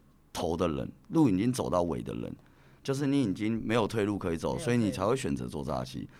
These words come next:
Speaker 1: 但是现在不是，现在这个叫新兴行业。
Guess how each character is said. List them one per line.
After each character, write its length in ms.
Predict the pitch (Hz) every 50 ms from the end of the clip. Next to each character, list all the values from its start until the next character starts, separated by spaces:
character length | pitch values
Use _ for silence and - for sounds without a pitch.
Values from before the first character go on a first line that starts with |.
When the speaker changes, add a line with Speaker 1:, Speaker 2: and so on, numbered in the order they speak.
| - - - -
Speaker 1:
但 160 | - 104 101
是 80 | 104 110
现 180 | - 120 107
在 120 | 101 95 78
不 100 | 62 65
是， 200 | 64 62 58 - - - - _ _
现 140 | - - 110
在 60 | 110
这 100 | 110 107
个 60 | 95
叫 140 | 90 92 92
新 220 | 92 - 107 104
兴 180 | 104 113 110 101
行 160 | 90 - 57
业。 160 | 65 64 -